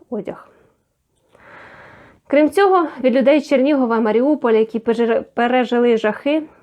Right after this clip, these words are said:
не мали ні світла, ні води, ні газу, я підготувала таку збірку речей, яку вони, е, радять мати в запасі. Ручка та запасник із занотованими важливими номерами телефонів.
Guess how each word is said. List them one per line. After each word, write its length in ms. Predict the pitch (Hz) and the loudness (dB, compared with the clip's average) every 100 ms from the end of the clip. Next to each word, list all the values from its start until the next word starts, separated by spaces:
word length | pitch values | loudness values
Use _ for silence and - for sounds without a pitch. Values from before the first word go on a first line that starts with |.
| - | -4
не 120 | 220 | -2
мали 240 | 254 262 | 2 2
ні 180 | 226 277 | 2 0
світла, 400 | 311 247 208 180 | -2 -4 -4 -4
ні 160 | 185 262 | -2 0
води, 320 | 294 226 226 | 0 0 0
ні 180 | 202 269 | 0 0
газу, 440 | 240 226 214 208 - - - - - _ | 0 -2 -2 -8 -14 -20 -20 -20 -20 _
я 220 | 220 269 | -2 0
підготувала 560 | 320 247 233 240 269 247 | 0 0 0 2 2 2
таку 280 | 226 226 254 | 0 -4 -4
збірку 380 | 202 240 247 220 | -2 -4 -4 -6
речей, 460 | 214 - 302 311 - - | -4 -2 -2 -2 -6 -8
яку 240 | 233 262 | -4 -2
вони, 280 | 240 262 220 | 2 2 2
е, 140 | 180 - - - 208 208 | 0 -6 -10 -6 -4 -2
радять 340 | 208 269 262 233 | -2 0 -2 -4
мати 260 | 220 226 | -6 -4
в 20 | |
запасі. 540 | 214 208 - - - - _ _ _ _ - - | -6 -8 -8 -12 -14 -20 _ _ _ _ -20 -6
Ручка 380 | 233 349 - 311 | -2 -2 -4 -6
та 140 | 269 | -4
запасник 640 | 233 226 254 240 208 202 - _ - | -4 -4 -6 -6 -8 -8 -14 _ -8
із 160 | 226 | -6
занотованими 800 | 196 220 220 220 254 240 220 220 | -2 0 0 0 0 0 0 0
важливими 600 | 202 208 233 262 226 214 | -2 -2 2 2 4 2
номерами 480 | 208 214 214 233 233 | 0 -2 -2 -2 -2
телефонів. 600 | 214 208 214 - 196 220 | -4 -4 -4 -6 -8 -8